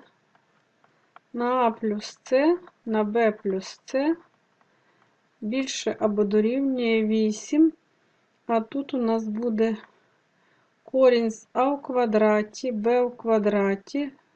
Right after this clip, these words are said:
і С у квадраті. І якщо добути корінь, враховуючи, що, е, А, Б, С додатні числа,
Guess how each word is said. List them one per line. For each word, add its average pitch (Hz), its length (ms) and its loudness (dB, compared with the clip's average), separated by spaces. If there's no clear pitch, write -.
і 220 60 -2
С 262 280 -2
у 254 80 -4
квадраті. 208 800 -4
І 294 120 0
якщо 269 600 0
добути 220 720 0
корінь, 320 540 6
враховуючи, 240 1000 0
що, 240 540 0
е, 208 300 0
А, 254 240 6
Б, 220 300 4
С 233 340 2
додатні 208 680 4
числа, 233 720 0